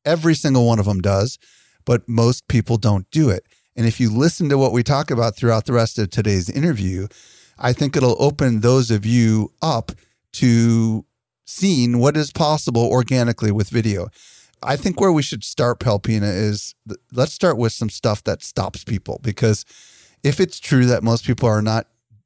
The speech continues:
doing anything with video, then the question is why? <laughs> What's stopping everybody?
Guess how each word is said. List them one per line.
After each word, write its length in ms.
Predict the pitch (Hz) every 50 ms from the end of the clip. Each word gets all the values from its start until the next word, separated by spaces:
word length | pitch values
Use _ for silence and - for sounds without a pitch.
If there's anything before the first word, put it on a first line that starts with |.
| _ _ _ 107
doing 280 | 101 120 120 123 127 120
anything 320 | 113 110 110 104 - 104
with 120 | 98 92 92
video, 460 | 98 139 147 120 101 95 98 95 98
then 260 | 95 107 104 104 101
the 80 | 101 98
question 420 | - - 117 117 - - 107 95
is 160 | 92 95 95
why? 380 | 95 98 95 87 80 78 87 - - - - -
<laughs> 220 | - - - -
What's 280 | - 120 131 160 170 -
stopping 460 | - - - 151 139 131 139 123 107
everybody? 540 | 101 90 92 92 95 101 95 90 87 87